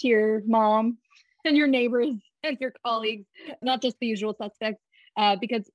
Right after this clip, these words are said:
we really do need to get this message out to all candidates in, like, high volume. And yeah, vote early. I think those are the, the, really the main ways that you can amplify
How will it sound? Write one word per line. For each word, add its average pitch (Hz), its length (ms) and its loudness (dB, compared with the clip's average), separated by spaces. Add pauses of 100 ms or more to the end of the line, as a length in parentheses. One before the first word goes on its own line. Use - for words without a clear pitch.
we 247 180 -4
really 247 240 4
do 220 220 0
need 208 220 0
to 220 100 -8
get - 180 -4
this - 160 -8
message 190 320 -4
out 175 300 -4
to 180 220 -4
all 185 180 2
candidates 175 680 -6
in, 214 160 0
like, 190 180 -2 (220)
high 220 140 2
volume. 175 480 2 (680)
And 196 540 -2 (240)
yeah, 466 260 -4
vote 220 340 -6 (140)
early. 233 460 -6 (680)
I 247 60 -4
think 285 180 -2
those 262 140 2
are 262 60 0
the, 233 200 -4
the, 208 200 -10
really 233 240 0
the 208 100 0
main 202 320 -2
ways 190 260 -2
that 175 120 -2
you 190 100 -8
can 180 160 -8
amplify 175 540 -4